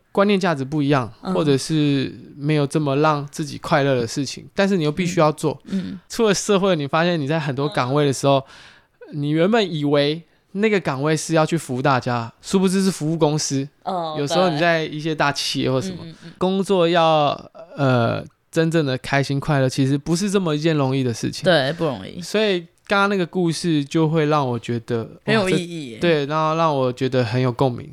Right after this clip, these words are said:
Speaker 1: 所以我就决定用这个名字。
Speaker 2: 嗯，然后店就开了嘛。
Speaker 1: 对啊，就开了啊，然后才发现，哇，好惨啊。
Speaker 2: <laughs> 一开始很惨。
Speaker 1: 一开始绝对是很惨的啊。
Speaker 2: 那时候好像也没有什么行销，对不对？Facebook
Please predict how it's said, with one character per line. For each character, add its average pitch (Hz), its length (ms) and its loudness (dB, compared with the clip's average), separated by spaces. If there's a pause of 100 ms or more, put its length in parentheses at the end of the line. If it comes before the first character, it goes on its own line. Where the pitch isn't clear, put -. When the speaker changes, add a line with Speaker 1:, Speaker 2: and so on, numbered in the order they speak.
(100)
Speaker 1:
所 - 260 0
以 151 140 4 (420)
我 135 80 -10
就 143 100 2
决 139 160 2
定 131 120 0
用 139 140 2
这 135 80 -2
个 135 100 2
名 101 260 0
字。 - 140 -8 (140)
Speaker 2:
嗯， 170 380 -4 (340)
然 160 100 0
后 190 100 4
店 196 220 2
就 196 120 4
开 151 320 0
了 131 120 -4
嘛。 87 280 -8 (300)
Speaker 1:
对 156 100 4
啊， 151 140 4
就 160 80 -4
开 156 300 2
了 151 80 4
啊， 143 120 4
然 143 80 2
后 156 80 2
才 156 140 0
发 151 160 -2
现， 165 140 4
哇， 175 100 2
好 151 380 -6
惨 147 280 -6
啊。 131 80 -4 (260)
Speaker 2:
<laughs> 381 280 2
一 349 60 0
开 302 240 0
始 240 160 -4
很 175 120 -4
惨。 180 320 -4
Speaker 1:
一 254 140 -10
开 294 160 0
始 254 160 -2
绝 214 220 2
对 285 160 4
是 269 100 0
很 214 160 0
惨 185 240 0
的 147 100 2
啊。 139 220 4 (220)
Speaker 2:
那 381 100 0
时 381 80 0
候 330 160 2
好 247 100 0
像 330 160 4
也 262 80 2
没 202 120 2
有 262 80 4
什 240 100 -2
么 180 100 0
行 170 300 -4
销， 175 300 2
对 170 140 -2
不 165 60 -8
对？ 151 140 -2
Facebook 170 680 0